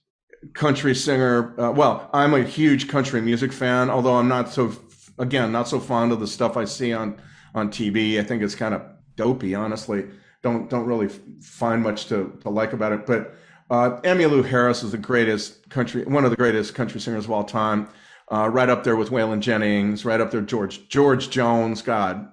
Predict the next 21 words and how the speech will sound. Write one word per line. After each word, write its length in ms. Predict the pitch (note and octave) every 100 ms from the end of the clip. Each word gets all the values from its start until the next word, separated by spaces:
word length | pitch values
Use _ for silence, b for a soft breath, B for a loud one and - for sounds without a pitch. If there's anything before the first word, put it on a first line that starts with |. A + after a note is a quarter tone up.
| _ B2
that 180 | B2
guy 300 | C3+ G#2+ G#2
just 440 | G2+ A2+ G2 - _
killed 260 | - A2 G#2
me, 160 | G2
man. 320 | F#2+ F#2+ F#2 G#2
He 120 | A#2+
was 200 | G2 G2
such 240 | - G#2+
a 60 | G#2
great 280 | G#2+ G2+ G2+
singer. 300 | G#2+ G#2 B B B
Merle 280 | - C3+ A#2+
Haggard, 720 | A2+ A#2 A#2 A#2 A2+ A2 G#2+
all 120 | B2+
these 220 | C3 B2 C3
guys. 720 | B2 A#2+ A2+ A2 A2 - B B B -
Um, 380 | A#2 A2+ A2+ A#2
and 240 | C3 A#2
her 440 | A2+ F3+ F#3+ G3 F3+
version 760 | C3 D#3+ D3+ C3 C#3 C3 B2+